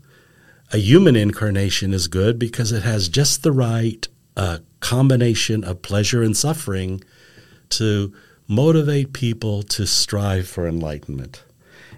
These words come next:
And sometimes I think that because people are too wrapped up in searching for prestige or profit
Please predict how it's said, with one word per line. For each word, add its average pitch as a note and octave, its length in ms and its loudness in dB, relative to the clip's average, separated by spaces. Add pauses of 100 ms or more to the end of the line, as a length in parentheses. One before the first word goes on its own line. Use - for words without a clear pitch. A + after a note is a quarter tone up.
And A#2 100 2
sometimes D#3+ 540 2
I A#2 80 2
think G#2 400 -2
that G2+ 380 -4
because B2+ 340 -2
people B2+ 400 0
are G#2+ 80 4
too G#2 300 -2
wrapped G2 340 0
up F#2+ 240 -2
in F2+ 160 -2
searching F#2 480 -2
for E2+ 140 -6
prestige A2+ 920 -2
or - 120 -8
profit G#2 600 -6